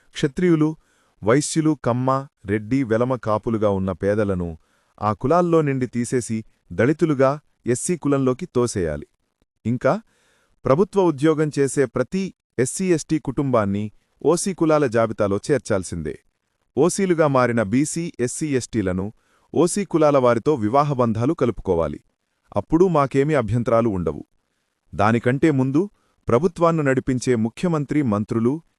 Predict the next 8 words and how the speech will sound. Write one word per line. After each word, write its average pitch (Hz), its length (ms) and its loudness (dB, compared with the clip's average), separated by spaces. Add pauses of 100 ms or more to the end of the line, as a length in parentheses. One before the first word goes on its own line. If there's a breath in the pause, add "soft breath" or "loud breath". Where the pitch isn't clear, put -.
(140)
ఎమ్మెల్యే, 160 480 0
ఎంపీలు, 120 640 -2 (360)
ఐఏఎస్, 165 480 0
ఐపీఎస్, 127 560 -2
ఐఆర్ఎస్ 117 460 0
సహా 101 340 -4 (520)
డాక్టర్లు, 143 680 2
ఇంజనీర్లు, 120 600 0